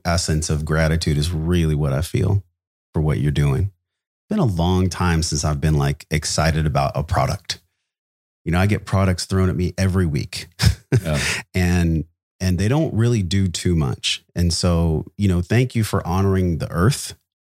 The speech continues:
Speaker 1: and with what you're doing and, and giving people a starting place. Because I just wanna share with everyone, like,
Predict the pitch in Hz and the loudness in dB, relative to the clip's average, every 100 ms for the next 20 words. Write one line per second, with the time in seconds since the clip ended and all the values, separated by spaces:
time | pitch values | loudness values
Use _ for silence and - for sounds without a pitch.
0 | - 90 85 92 92 98 92 90 101 110 | -4 -2 0 0 2 0 0 0 2 2
1 | 120 - _ _ _ _ _ - 80 80 | 0 -6 _ _ _ _ _ -4 0 2
2 | 78 76 85 85 92 90 95 87 87 82 | 2 0 0 0 2 0 2 0 2 0
3 | 78 - 85 87 85 76 76 - 80 82 | -2 -2 0 2 0 0 -2 -2 -2 0
4 | 80 107 117 127 104 - - 87 80 80 | 0 0 0 0 0 -2 -2 0 0 0
5 | 76 76 73 76 | 2 2 0 -2